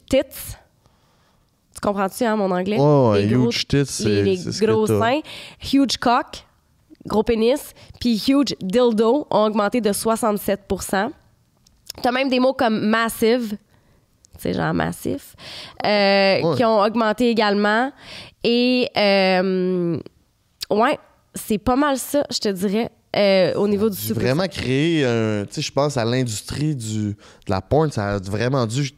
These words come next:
Speaker 2: Chris, tout changer, là. En voulant dire, comme, tu sais, t'es habitué de, je sais pas, de faire des filles chaudes, puis là, tu vois que c'est des grands-mères qui pognent. Oh, tout change, là.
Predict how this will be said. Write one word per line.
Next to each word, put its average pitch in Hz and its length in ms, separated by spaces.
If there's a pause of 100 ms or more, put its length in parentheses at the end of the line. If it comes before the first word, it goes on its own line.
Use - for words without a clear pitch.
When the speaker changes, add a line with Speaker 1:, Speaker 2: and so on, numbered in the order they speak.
(120)
Speaker 2:
Chris, - 280
tout 143 120
changer, 120 520
là. 294 140 (760)
En 110 140
voulant 120 260
dire, 139 240
comme, 117 380
tu - 60 (240)
sais, 143 180
t'es - 240
habitué 117 460
de, 117 180
je - 120
sais 117 100
pas, 147 160
de 139 40
faire 120 220
des 113 140
filles 110 220
chaudes, 143 340
puis 107 100
là, 113 320 (540)
tu - 160
vois 110 160
que - 80
c'est 113 100
des 107 140
grands-mères 104 500
qui - 160
pognent. 127 400 (420)
Oh, - 80
tout 147 160
change, 262 560
là. 285 60